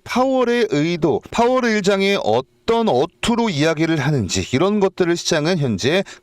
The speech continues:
귀 기울이고 있었어요. 자, 근데 어때요? 구월 달에 우리가 금리 인하가 한번 됐었죠. 이때 당시에, 이때 당시에 이 파월 의장이 우리한테 힌트를 줬던 게 있었습니다. 미국의 경제 상황을 우리가 알기 위해서 다양한 보조 지표들이 있을 수 있겠지만,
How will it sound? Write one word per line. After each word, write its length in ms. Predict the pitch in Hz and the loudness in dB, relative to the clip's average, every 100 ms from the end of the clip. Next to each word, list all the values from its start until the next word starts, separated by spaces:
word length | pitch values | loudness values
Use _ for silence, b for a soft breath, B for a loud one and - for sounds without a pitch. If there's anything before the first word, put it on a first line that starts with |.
| - | -8
귀 220 | - 143 | -4 -2
기울이고 400 | 180 185 170 156 | 0 0 0 -2
있었어요. 640 | 98 - 90 - 85 76 | -2 -2 -4 -4 -4 -4
자, 140 | - 113 | -2 -2
근데 260 | 127 135 | 0 0
어때요? 520 | 139 98 - 95 113 190 B B | 0 0 0 2 2 0 B B
구월 380 | - - 156 254 | -6 0 2 2
달에 300 | 202 147 123 | 0 0 0
우리가 280 | 92 87 135 | 0 0 0
금리 380 | - 135 147 175 | 0 -2 0 0
인하가 200 | 151 131 | 0 0
한번 180 | 151 151 | 0 -2
됐었죠. 540 | 196 185 120 - 80 - B B | -2 -2 -4 -4 -6 -6 B B
이때 220 | 135 202 | -2 0
당시에, 500 | 175 131 113 160 117 B - | -2 -2 -2 -2 -4 B -6
이때 200 | 139 208 | -2 0
당시에 520 | 175 - 95 104 185 B | -2 -2 0 0 -2 B
이 80 | - | -6
파월 280 | - 214 220 | -2 0 2
의장이 260 | 185 170 160 | 0 0 0
우리한테 300 | 117 117 139 | 0 -2 0
힌트를 400 | 233 240 247 196 | -2 0 -2 -2
줬던 240 | 143 131 | -2 -2
게 60 | 107 | -2
있었습니다. 640 | 113 110 - 76 71 - B B | -2 -4 -6 -8 -10 -12 B B
미국의 500 | 135 185 220 220 226 208 | -4 0 0 0 -2 0
경제 360 | 147 180 196 | 0 0 0
상황을 400 | 214 220 208 208 | 0 0 0 0
우리가 280 | 180 139 147 | 0 0 0
알기 320 | 107 117 165 | 0 -2 -2
위해서 380 | 175 123 98 151 | -2 0 0 -2
다양한 640 | 123 104 127 180 202 208 - | -2 -2 0 0 0 0 0
보조 320 | 131 139 190 | -2 0 -2
지표들이 580 | 190 - 180 165 170 117 | -2 -2 0 0 0 -2
있을 240 | - 143 | -2 -4
수 140 | - | -4
있겠지만, 760 | 107 - 110 - 85 92 139 107 | -6 -4 -6 -6 -4 0 0 -2